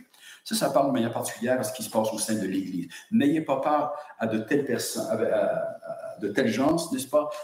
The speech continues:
qui font fi de la loi de Dieu en tant que telle. Un homme aura beau dire à son épouse qu'il l'aime. Euh, il aura beau, euh, l'encenser, n'est-ce pas, de toutes les qualifications possibles,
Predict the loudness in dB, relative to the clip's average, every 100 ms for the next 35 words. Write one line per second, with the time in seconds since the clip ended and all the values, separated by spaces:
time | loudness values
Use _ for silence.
0 | -12 -8 -4 -4 -4 0 0 0 -2 -2
1 | -4 _ _ -2 0 2 0 -4 -2 0
2 | 0 2 2 2 -2 -6 -8 -4 -4 -4
3 | -6 -6 -6 -6 -6 -6 -8 -12 _ _
4 | _ _ _ _ _ -20 _ _ _ -20
5 | -20 -4 2 4 6 4 4 2 0 0
6 | 0 0 -2 -2 -2 -2 -2 -2 -2 0
7 | 2 2 -2 -10 -14 _ _ _ _ _
8 | _ _ _ _ _ _ _ _ _ -2
9 | 4 6 6 4 -2 -10 -20 _ _ _
10 | _ _ 2 4 6 4 4 6 6 4
11 | -4 -4 -2 2 2 2 -2 -4 -2 0
12 | 0 -2 0 0 2 0 -2 -2 -2 0
13 | 0 0 -2 0 0 0 0 0 0 0
14 | -4 -6 -10